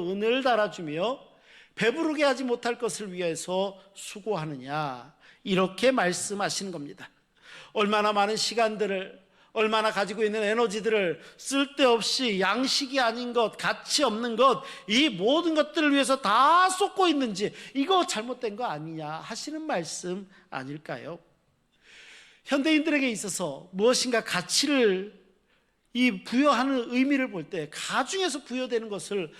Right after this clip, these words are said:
한마디로 설명한다면 그것은 더일 것입니다. 더. 무엇보다 더라는 것입니다.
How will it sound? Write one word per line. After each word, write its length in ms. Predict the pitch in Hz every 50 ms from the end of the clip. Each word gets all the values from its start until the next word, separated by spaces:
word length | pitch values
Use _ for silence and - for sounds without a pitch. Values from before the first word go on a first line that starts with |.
| - - -
한마디로 560 | - - 294 320 320 320 311 262 269 254 233
설명한다면 920 | - - 254 285 269 269 269 262 247 226 202 196 180 160 208 277 254 165 - - - - _
그것은 540 | - - 190 196 233 - - 262 254 190 - - _ _ _ _ _ _ _
더일 760 | - - 151 160 170 175 175 165 _ _ _ - 165 147 156
것입니다. 480 | - 147 - - - - - _ _ _ _ _ _ _ _
더. 100 | - - - _ _ _ _ _ _ _ _ _ _ _ - - - - _ -
무엇보다 880 | 226 214 294 339 370 359 359 - 359 349 - 330 294 285 - - - -
더라는 1080 | - - 208 220 240 262 262 262 254 - - _ _ _ _ _ - 214 185 156 151 180
것입니다. 420 | 180 156 - - - 151 _